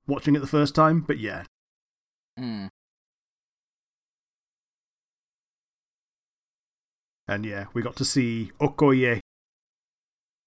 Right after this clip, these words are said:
Speaker 1: as, uh, as the last thing of the last episode.
Speaker 2: Yeah, like, I, <sighs>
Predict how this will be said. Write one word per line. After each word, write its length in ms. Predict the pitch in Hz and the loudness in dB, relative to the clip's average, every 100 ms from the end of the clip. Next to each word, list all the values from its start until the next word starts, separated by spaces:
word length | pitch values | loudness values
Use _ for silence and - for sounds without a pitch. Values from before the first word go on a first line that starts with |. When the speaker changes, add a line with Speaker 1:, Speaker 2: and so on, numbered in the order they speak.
| _ _ _ _ _ _ _ _ _ _ _ _ _ - | _ _ _ _ _ _ _ _ _ _ _ _ _ -8
Speaker 1:
as, 320 | 113 107 - | -6 -4 -4
uh, 320 | 110 107 107 117 | -4 -4 -4 -6
as 100 | - | -6
the 100 | 113 | -4
last 220 | 110 - | -4 -4
thing 180 | 117 110 | -6 -6
of 120 | 104 | -8
the 80 | 107 | -6
last 260 | 110 - | -6 -4
episode. 440 | 110 101 110 107 104 _ _ _ _ _ _ _ _ _ _ - | -6 -6 -6 -6 -6 _ _ _ _ _ _ _ _ _ _ -4
Speaker 2:
Yeah, 640 | 147 156 151 147 143 139 - | 4 6 8 8 6 4 4
like, 260 | 143 147 143 _ _ _ _ _ _ _ _ _ _ _ _ _ _ _ _ _ - | 6 6 4 _ _ _ _ _ _ _ _ _ _ _ _ _ _ _ _ _ 2
I, 100 | 165 - | 2 2
<sighs> 280 | - - | -6 -6